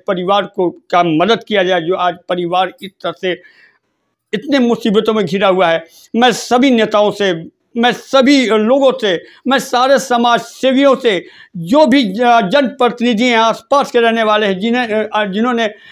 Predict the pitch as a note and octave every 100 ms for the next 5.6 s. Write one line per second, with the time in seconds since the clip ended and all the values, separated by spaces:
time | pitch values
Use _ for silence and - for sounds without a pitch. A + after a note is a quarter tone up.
0 | - G3 - G#3+ G#3+ B3+ G#3+ - A#3 G#3+
1 | A3 G3+ G3+ G3+ A3 G3+ F3+ G#3 G#3+ F#3
2 | G#3+ G3+ D3+ F#3 F#3 G#3+ F#3+ E3 - _
3 | _ _ - G3+ B3 A#3 A3 F3+ F#3 F3+
4 | F#3+ F#3+ G#3 F#3 F#3 F#3 - F3 - F3
5 | F#3 F3+ F3 E3 F3 F3+